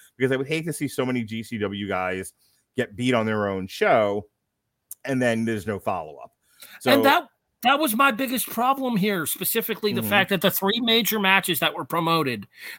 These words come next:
Speaker 2: that
Speaker 1: Mm-hmm.
Speaker 2: could happen, because obviously A J Gray versus Eddie Kingston couldn't happen.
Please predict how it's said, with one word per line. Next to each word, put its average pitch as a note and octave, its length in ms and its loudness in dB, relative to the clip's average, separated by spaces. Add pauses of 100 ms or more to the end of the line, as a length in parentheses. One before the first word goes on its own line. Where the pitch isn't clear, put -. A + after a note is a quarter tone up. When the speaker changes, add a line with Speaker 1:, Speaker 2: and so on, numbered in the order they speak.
Speaker 2:
that E3 180 6
Speaker 1:
Mm-hmm. G2 340 -8
Speaker 2:
could - 260 6
happen, C3+ 460 2
because C3+ 300 0
obviously D3 480 4
A C#3+ 100 4
J D3 180 2
Gray C#3 260 2
versus B2+ 340 0
Eddie C3 160 0
Kingston B2 420 -2
couldn't B2 280 -6
happen. G2+ 400 -2